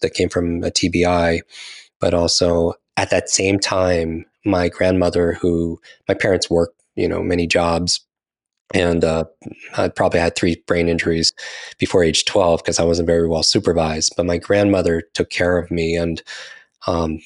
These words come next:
she passed of Alzheimer's. So she started showing s-, around the same time, five, when I was five or six years old, early signs of dementia. So that's why we dedicated, um,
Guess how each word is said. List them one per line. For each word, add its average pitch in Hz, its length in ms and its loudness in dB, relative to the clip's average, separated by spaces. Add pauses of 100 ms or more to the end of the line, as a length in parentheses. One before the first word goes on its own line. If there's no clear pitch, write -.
(120)
she 104 240 2
passed 87 400 -2
of 82 80 0
Alzheimer's. 80 840 -2 (140)
So 85 640 -4
she 101 140 0
started 95 240 2
showing 90 300 4
s-, - 260 -2 (300)
around 98 340 2
the 92 80 2
same 90 180 2
time, 87 380 0
five, 87 500 -2 (140)
when 92 120 2
I 87 40 0
was 82 100 -2
five 87 220 0
or 85 40 2
six - 280 -2
years 85 180 0
old, 85 320 2 (320)
early 87 180 4
signs 82 360 0
of 80 80 0
dementia. 80 600 -2 (120)
So 80 300 -2 (380)
that's - 140 2
why 131 140 4
we 127 80 4
dedicated, 95 640 4
um, 85 460 -2